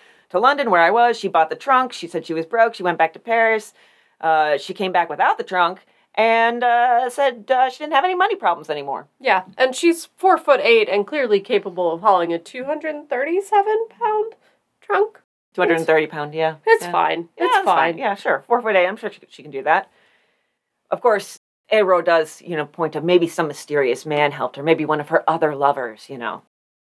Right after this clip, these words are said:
Speaker 1: And then Garon gets two more letters. Every two days. <laughs> Hérold's just writing him these long screeds.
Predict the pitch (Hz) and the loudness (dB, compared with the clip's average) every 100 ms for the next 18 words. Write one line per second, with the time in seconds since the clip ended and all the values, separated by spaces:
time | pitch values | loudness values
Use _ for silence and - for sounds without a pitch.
0 | _ 180 170 160 165 233 311 - _ 214 | _ 0 2 2 2 0 -2 -8 _ 0
1 | 196 180 202 208 - 269 277 302 339 160 | 2 4 2 -2 -6 -4 0 0 0 -2
2 | - - - _ _ _ _ _ _ _ | -4 -12 -20 _ _ _ _ _ _ _
3 | _ _ _ _ _ _ 190 240 240 302 | _ _ _ _ _ _ 2 2 0 2
4 | 320 214 - - - _ _ _ _ _ | 2 0 -4 -14 -18 _ _ _ _ _
5 | _ _ _ - 233 233 233 220 - 208 | _ _ _ 0 4 2 0 -4 -2 0
6 | 233 254 220 202 190 180 175 185 202 214 | 2 0 -2 -2 -2 -4 0 2 2 0
7 | 208 - 165 202 269 165 139 - | -8 -12 -6 -4 -4 -8 -10 -18